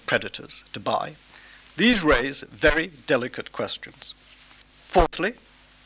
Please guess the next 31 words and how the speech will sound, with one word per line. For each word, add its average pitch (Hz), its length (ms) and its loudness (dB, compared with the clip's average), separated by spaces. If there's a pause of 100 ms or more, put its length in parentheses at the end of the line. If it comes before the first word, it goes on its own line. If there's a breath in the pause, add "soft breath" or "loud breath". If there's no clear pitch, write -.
(760 loud breath)
in 208 160 6
the 185 120 4
case - 400 4
of 131 120 -4
privatization, - 1000 -2
if 170 200 2
you 139 120 2
did 123 320 2
privatize, - 760 -4 (760 loud breath)
would 190 180 4
the 190 100 4
political 190 640 2
class 233 460 4
in 101 100 -12
Spain - 480 -6 (640)
be 170 120 0
prepared 127 560 0 (300 soft breath)
to - 100 -4
leave 151 500 -2 (440 loud breath)
these 135 280 2
major 170 600 0
strategic - 580 -4
industries 110 600 -6
alone, 113 440 -4 (180)
or 113 140 -6
would 120 260 -2
they, 120 160 4
they 123 180 0
be 110 120 -6
tempted - 560 -2
constantly 113 580 -4